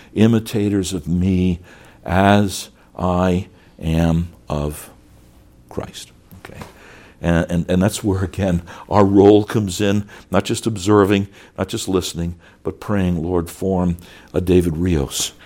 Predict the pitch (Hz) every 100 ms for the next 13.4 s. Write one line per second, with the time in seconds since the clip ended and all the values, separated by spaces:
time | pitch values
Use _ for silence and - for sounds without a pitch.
0 | - - - 78 76 - 78 85 80 76
1 | - - - - 104 95 92 - 78 76
2 | 71 82 78 69 65 65 - 90 90 90
3 | 90 80 80 - - - - 78 78 90
4 | 98 - 110 95 95 82 95 - 92 -
5 | 87 80 - 90 - 147 135 127 87 87
6 | 117 143 107 82 - 123 104 - - -
7 | 87 98 104 - 76 - 180 156 104 90
8 | 95 78 90 85 - - 104 101 92 87
9 | 143 127 92 87 92 98 92 92 85 -
10 | - - 113 120 120 107 104 113 110 110
11 | 110 95 87 85 85 - 98 95 92 82
12 | 80 80 - - - 90 87 85 90 92
13 | - 80 80